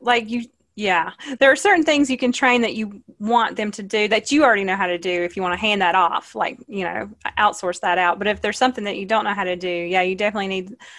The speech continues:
I would ask for, um, like, if it was a website designer, do you have examples of previous websites that you've designed, um, or, um, stats from, like, a Facebook ad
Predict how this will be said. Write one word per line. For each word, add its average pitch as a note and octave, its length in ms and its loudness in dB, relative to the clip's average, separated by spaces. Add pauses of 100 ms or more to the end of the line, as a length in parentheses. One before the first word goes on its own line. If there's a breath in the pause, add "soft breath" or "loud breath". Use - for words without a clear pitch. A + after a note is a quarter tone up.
(340 loud breath)
I A3+ 80 4
would A#3 140 6
ask A3+ 280 2
for, G3 760 2
um, F#3 600 -4 (560)
like, F3+ 500 -2 (240)
if G3 140 -6
it G3 80 0
was F3+ 140 -4
a - 20 -8
website G#3+ 380 2
designer, G3+ 340 2
do G3 120 -8
you G#3 60 -6
have F3+ 460 0 (140)
examples G3 640 -2
of F#3 240 -6
previous F3+ 420 -6
websites B3+ 460 -2
that - 160 -10
you've F3+ 160 -8
designed, F#3 520 -10
um, F#3 500 -8
or, F3+ 360 2 (560 loud breath)
um, E3 480 -8
stats - 600 0
from, F#3 240 -2
like, F3 180 0
a - 40 -20
Facebook A#3 360 -2
ad F3 320 0